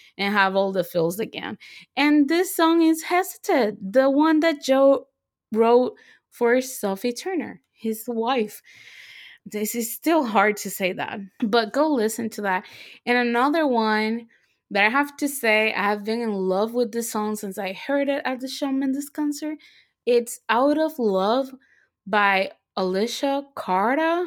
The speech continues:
And I have been listening to it more in the past couple of days because I kinda wanna do a cover of that song, but I don't know the lyrics fully. But it's so good, so go listen to that too.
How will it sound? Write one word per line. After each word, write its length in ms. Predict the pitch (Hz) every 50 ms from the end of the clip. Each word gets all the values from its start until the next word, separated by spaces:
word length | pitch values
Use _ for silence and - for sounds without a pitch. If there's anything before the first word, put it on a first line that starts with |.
| 311 - -
And 120 | - 302
I 60 | 220 269
have 180 | 349 415 392
been 200 | 403 440 440 415
listening 520 | 381 415 403 - - 415 403 392 392 381 392 - - -
to 180 | 254 254 254 - -
it 340 | 196 202 214 220 226 233 226 - _ -
more 480 | 196 190 185 185 180 180 190 220 254
in 240 | 269 - 294 302 294
the 140 | 302 311 320 _ _ -
past 460 | - - 302 294 302 311 - - -
couple 340 | - - 311 294 - 302 302
of 120 | 294 294
days 380 | - 302 302 302 311 302 - _
because 400 | - 214 - - 202 190 180 180 - _ _ _ _ _ _ _ _ _ _ _ _ -
I 140 | - - - _ _ -
kinda 460 | - - - - 240 240 262 294 320
wanna 280 | 311 311 311 311 320 320
do 180 | 320 311 311
a 60 | 311 311
cover 580 | - - - 311 302 302 294 302 302 311 311 285 - _ -
of 200 | 285 294 285 285
that 260 | 311 311 311 302 294
song, 440 | - - 311 311 311 311 311 311 - - _ _ -
but 120 | - 185 190
I 160 | 196 196 190 _ _ -
don't 320 | - 160 208 240 262 269 262
know 240 | 269 277 285 277 262
the 100 | 277 277
lyrics 500 | 277 277 277 277 277 285 277 - - -
fully. 480 | - 277 277 277 277 285 285 285 294 285 - - - - - - - -
But 140 | - 247 240
it's 140 | 240 233 233
so 200 | - 226 220 214
good, 380 | 214 185 170 156 143 - 175 -
so 280 | - - 170 165 160
go 220 | - - 180 185 170
listen 360 | 151 160 185 - - - 170
to 100 | - -
that 300 | - 92 - - - _
too. 240 | - - - -